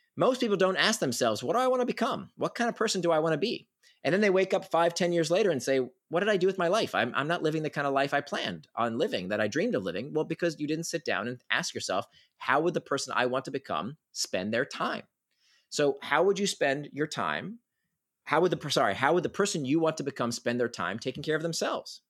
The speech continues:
Do you want time to read? Is that important to you? Do you want time to take care of your health? Is that important to you? I'm not saying it has to be important to you, right? You need to dictate your values, not me. But if it is important to you,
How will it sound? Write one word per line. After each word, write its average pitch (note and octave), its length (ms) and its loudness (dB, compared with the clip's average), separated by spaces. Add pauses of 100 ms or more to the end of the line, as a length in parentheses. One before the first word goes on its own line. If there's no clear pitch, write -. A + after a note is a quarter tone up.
(220)
Do A2+ 60 0
you A#2+ 60 4
want D3+ 220 0
time F3 220 0
to E3+ 60 2
read? F3 280 0
Is - 100 -6
that B2 120 2
important F#3 320 -2
to G2+ 80 -6
you? C#2+ 100 -6
Do G#2+ 120 -8
you A#2 80 2
want C#3+ 180 -2
time D#3 100 -2
to D3+ 60 -4
take D3+ 180 -2
care E3+ 140 4
of D#3+ 80 0
your E3 80 0
health? F#3+ 280 0
Is C3 80 -4
that D3+ 120 0
important E3 320 -4
to A2 60 -2
you? G2 60 -4 (380)
I'm A3 140 4
not C4+ 180 2
saying E3+ 160 4
it C3+ 80 2
has - 220 0
to C#3 100 -6
be A#2+ 80 0
important E2 380 -6
to F2+ 80 -6
you, G#3+ 240 -6 (100)
right? F3+ 320 -2
You E3+ 180 0
need G3+ 140 0
to A#2+ 80 -4
dictate A2 300 -2
your F#2 120 -2
values, E2+ 360 -2
not E3 180 -2
me. D#3+ 320 -2 (320)
But F3+ 80 2
if D#3+ 140 -2
it D#3 100 -2 (140)
is C4+ 220 2
important G2+ 460 0
to G2 80 -10
you, G2+ 200 -6